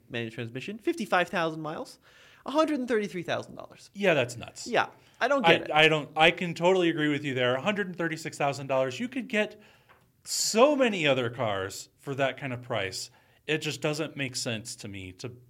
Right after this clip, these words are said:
Speaker 2: to buy a Supra that's just going to disappoint you
Speaker 1: But
Speaker 2: because
Speaker 1: money
Speaker 2: it won't perform for a hundred thirty-six thousand dollars.
Speaker 1: Money, no option. Would you still get one?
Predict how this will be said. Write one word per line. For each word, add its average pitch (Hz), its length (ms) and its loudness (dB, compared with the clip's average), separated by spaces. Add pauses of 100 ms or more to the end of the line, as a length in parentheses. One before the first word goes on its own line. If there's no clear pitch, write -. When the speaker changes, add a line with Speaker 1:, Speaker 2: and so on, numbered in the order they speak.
Speaker 2:
to - 100 -12
buy 107 500 -2 (480)
a 127 100 -6
Supra 151 420 0
that's 123 240 -2
just - 300 -8
going 113 200 -6
to 104 340 -10 (100)
disappoint 120 580 -8
you 95 400 -12
Speaker 1:
But 165 380 4
Speaker 2:
because 180 300 0
Speaker 1:
money 127 120 -4
Speaker 2:
it 117 60 -8
won't 123 180 -2
perform 117 360 -10
for 107 140 -8
a 95 40 -6
hundred 104 260 -10
thirty-six - 500 -8
thousand - 340 -12
dollars. 92 360 -12
Speaker 1:
Money, 190 300 0
no 190 180 0
option. 175 460 -2
Would 135 220 -12
you 139 60 -10
still 135 240 -8
get 139 160 -8
one? 110 180 -16